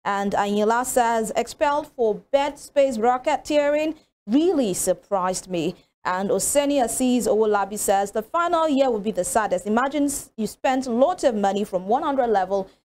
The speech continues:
till final year, and school is very costly now. Femi, what do you think? Because, um, for me,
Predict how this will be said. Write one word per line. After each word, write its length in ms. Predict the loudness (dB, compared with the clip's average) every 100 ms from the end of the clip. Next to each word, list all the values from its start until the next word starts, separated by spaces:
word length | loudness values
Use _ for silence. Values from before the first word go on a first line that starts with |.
| _
till 140 | -2 0
final 400 | 2 2 2 2
year, 240 | 2 0
and 200 | 0 -4
school 540 | -6 -6 0 2 2 -2 _ -4
is 200 | -4 -2
very 380 | 0 2 0 -2 _
costly 600 | -2 -2 -4 -2 -2 -4 _ _ -6
now. 680 | 0 0 0 0 -2 -4 -10 _ -2
Femi, 280 | 0 0 0
what 380 | 0 -2 -2 -4
do 100 | -4
you 360 | -2 0 0 -2 _ _ -2
think? 480 | 0 0 -4 -8 -14 -8
Because, 420 | -4 0 0 0 0
um, 160 | 0
for 160 | 0 -2
me, 220 | 0 -4